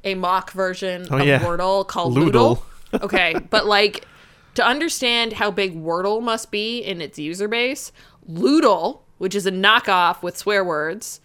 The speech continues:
Speaker 1: it has two million players on one day, and on, uh, yeah, average time spent, new users, two million, users,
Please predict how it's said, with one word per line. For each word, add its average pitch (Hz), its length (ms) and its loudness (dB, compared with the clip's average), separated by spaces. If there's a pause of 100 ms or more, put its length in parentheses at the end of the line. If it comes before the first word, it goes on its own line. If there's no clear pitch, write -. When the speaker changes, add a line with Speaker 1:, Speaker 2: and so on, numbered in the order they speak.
(1500)
Speaker 1:
it 254 340 0 (240)
has 226 540 0
two 285 580 -4
million 226 680 -4
players 196 800 -6 (920)
on 196 320 0
one 196 240 -2
day, 175 220 0
and 175 320 -6
on, 170 420 -4
uh, 143 680 -8 (260)
yeah, 214 340 0
average 208 360 -4
time 214 180 -2
spent, 214 400 -4
new 233 140 -4
users, 220 420 -6
two 202 160 -6
million, 208 440 -4
users, 190 360 -6